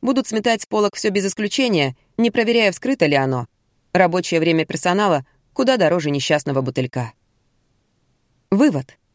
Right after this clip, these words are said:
Если отель, в котором вы поселились, любезно предложил вам одноразовый пластик,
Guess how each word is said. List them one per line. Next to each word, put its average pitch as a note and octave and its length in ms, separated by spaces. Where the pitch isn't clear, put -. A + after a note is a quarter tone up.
Если F3+ 280
отель, D#3 300
в - 40
котором D#3 360
вы D#3 80
поселились, E3 560
любезно F#3+ 440
предложил D3+ 420
вам C#3+ 120
одноразовый D3 520
пластик, E3+ 440